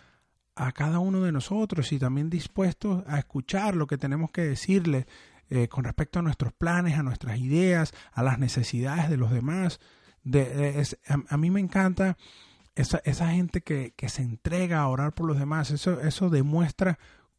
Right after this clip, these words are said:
un, un, un alto nivel de desprendimiento de, de su propio yo,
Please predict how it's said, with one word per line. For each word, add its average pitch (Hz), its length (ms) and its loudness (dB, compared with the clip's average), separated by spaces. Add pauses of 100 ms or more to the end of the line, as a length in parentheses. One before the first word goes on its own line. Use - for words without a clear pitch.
(240)
un, 151 300 0
un, 170 260 0
un 170 200 0
alto 180 280 2
nivel 151 400 2
de 185 140 0
desprendimiento 143 1080 0
de, 131 320 0
de 127 180 0
su 127 160 -2
propio 202 360 0
yo, 220 260 4